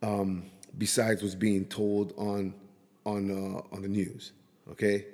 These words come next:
It's deadly. It's a pul-, it, it affects your pulmonary system. Um,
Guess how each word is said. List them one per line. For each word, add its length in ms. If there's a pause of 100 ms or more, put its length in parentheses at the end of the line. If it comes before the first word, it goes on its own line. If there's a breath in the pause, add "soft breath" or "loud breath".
(380)
It's 140
deadly. 540 (140)
It's 160
a 40
pul-, 300
it, 180
it 280
affects 320
your 80
pulmonary 520
system. 440 (420 loud breath)
Um, 480